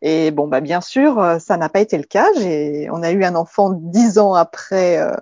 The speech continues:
bien, oh oui, plus de dix ans après notre, euh, notre rencontre et, et voilà, notre mise en couple. Et, euh, et, et ce, quand j'ai appris donc, euh,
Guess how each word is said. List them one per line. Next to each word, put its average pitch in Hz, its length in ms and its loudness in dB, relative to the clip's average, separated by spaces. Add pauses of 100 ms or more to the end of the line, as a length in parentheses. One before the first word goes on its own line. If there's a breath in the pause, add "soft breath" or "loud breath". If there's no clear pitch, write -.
(1080 loud breath)
bien, 170 380 0
oh 196 60 0
oui, 202 200 2
plus 208 160 -10
de 165 80 -8
dix 185 220 -4
ans 214 120 2
après 180 320 -2
notre, 165 380 -8
euh, 147 280 -4 (720)
notre 175 400 -6
rencontre 165 680 -8
et, 151 140 -8 (540)
et - 80 -20
voilà, - 180 -4
notre 175 280 -8
mise - 200 -8
en - 100 -8
couple. - 320 -4 (960)
Et, 208 320 8
euh, 170 480 2 (220)
et, 220 560 4 (880 loud breath)
et 220 140 4
ce, 202 1200 0 (100)
quand 240 140 0
j'ai 220 140 0
appris 214 340 -2
donc, 202 320 -6
euh, 175 600 -8